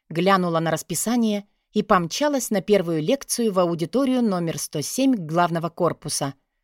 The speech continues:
Вот только с её поиском случилась загвоздка. На первом этаже двери были пронумерованы по порядку,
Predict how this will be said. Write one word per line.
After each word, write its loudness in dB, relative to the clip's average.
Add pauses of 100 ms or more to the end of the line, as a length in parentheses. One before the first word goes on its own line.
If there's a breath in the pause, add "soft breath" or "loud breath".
(300)
Вот -2
только 0
с -4
её 0
поиском 0
случилась -2
загвоздка. -2 (480)
На 2
первом 2
этаже 0
двери 0
были 2
пронумерованы 2
по -2
порядку, 0